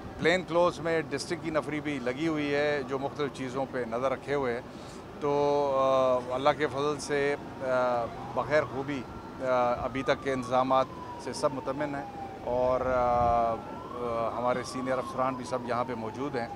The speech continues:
और मैं समझता हूँ कि, आ, थोड़ा सा, आ, delay हो गया है नमाज की वजह से, आ, लेकिन इंशाल्लाह हम सब से गुजारिश भी करेंगे ताकि, आ, वो उस तरह स्पीड हो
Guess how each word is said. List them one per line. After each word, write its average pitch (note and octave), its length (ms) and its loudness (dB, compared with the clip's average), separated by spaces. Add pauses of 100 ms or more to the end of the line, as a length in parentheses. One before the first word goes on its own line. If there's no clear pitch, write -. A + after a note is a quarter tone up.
(500)
और B2 500 4
मैं C3 180 0
समझता C3+ 420 -2
हूँ C3 180 0 (100)
कि, C3+ 160 0 (640)
आ, A#2 240 -2 (100)
थोड़ा D#3+ 240 8
सा, E3 160 6 (760)
आ, B2+ 320 4 (320)
delay C#3 220 2
हो C3 160 4
गया D#3+ 220 4
है D3+ 140 -2 (340)
नमाज B2+ 400 2
की C#3 120 -8
वजह B2+ 240 0
से, - 160 -4 (500)
आ, C3 320 8
लेकिन C3+ 320 0
इंशाल्लाह C3+ 800 2
हम B2+ 180 0
सब C#3 240 -2
से C3 180 -2 (180)
गुजारिश B2+ 420 0
भी C3 100 -6
करेंगे C3+ 540 -2
ताकि, B2+ 280 -2
आ, - 680 0
वो C3+ 180 2 (140)
उस - 180 -6
तरह C#3+ 220 4
स्पीड C#3 360 -4
हो C3 140 0